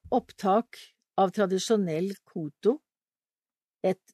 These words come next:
tradisjonelt japansk strengeinstrument, kliniske syntetiske synter,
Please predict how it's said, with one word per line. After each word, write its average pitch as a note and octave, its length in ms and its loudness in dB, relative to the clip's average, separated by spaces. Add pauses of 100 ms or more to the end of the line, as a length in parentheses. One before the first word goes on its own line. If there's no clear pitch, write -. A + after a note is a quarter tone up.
tradisjonelt F3 760 -4
japansk E3+ 560 -4
strengeinstrument, D#3 1080 -4 (840)
kliniske A3 720 2
syntetiske G3+ 840 -2
synter, A#3 600 -2